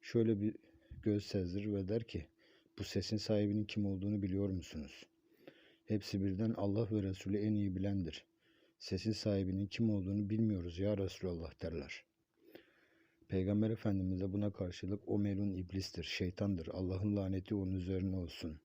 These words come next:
buyurunca Hazreti Ömer radıyallahu anh şecaatiyle hemen yerinden fırlar. "Ya Resulallah, izin verirseniz ben onu öldüreyim."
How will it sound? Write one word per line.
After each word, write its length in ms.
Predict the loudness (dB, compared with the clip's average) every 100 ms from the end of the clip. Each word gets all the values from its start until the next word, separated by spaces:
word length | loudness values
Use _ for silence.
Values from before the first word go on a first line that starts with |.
| _ _ -20 _
buyurunca 540 | 2 4 6 4 2 -2
Hazreti 420 | 0 2 2 2
Ömer 240 | 2 2 0
radıyallahu 640 | 0 0 0 0 0 0
anh 160 | 0 -2 -8 _ -20 -20 -20 _ _
şecaatiyle 720 | 0 2 4 2 2 2 2
hemen 160 | 4 4
yerinden 460 | 2 2 2 0 -2
fırlar. 300 | -2 -2 0
"Ya 240 | 2 4
Resulallah, 560 | 2 0 0 0 0 -2
izin 280 | 0 0
verirseniz 460 | 0 -2 0 -2 0
ben 100 | 0
onu 240 | 0 0
öldüreyim." 440 | 0 -2 -2 -4